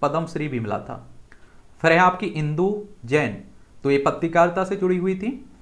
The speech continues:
और टाइम्स ऑफ ग्रुप की अध्यक्ष और फिक्की लेडी ऑर्गेनाइजेशन के संस्थापक थी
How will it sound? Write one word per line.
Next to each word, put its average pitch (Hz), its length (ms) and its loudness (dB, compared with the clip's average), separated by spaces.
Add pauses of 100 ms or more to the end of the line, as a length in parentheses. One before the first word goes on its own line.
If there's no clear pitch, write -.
(460)
और 127 240 4
टाइम्स 170 320 4
ऑफ 160 300 2
ग्रुप 160 260 2
की 175 120 -2
अध्यक्ष 131 420 -2 (340)
और 117 240 -2
फिक्की 196 380 -2
लेडी 143 580 -2 (280)
ऑर्गेनाइजेशन 165 720 -2
के 185 220 -2
संस्थापक 131 640 -2
थी 127 300 -10